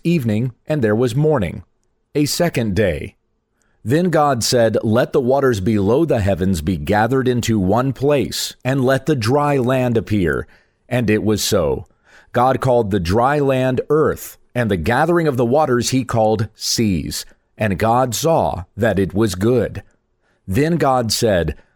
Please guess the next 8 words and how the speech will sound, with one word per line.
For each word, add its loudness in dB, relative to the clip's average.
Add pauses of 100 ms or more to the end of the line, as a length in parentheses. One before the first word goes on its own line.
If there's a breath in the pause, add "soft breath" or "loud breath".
(120 soft breath)
"Let 0
the -2
earth 0
sprout -2
vegetation, -2 (100)
plants 0
yielding 2
seed, 0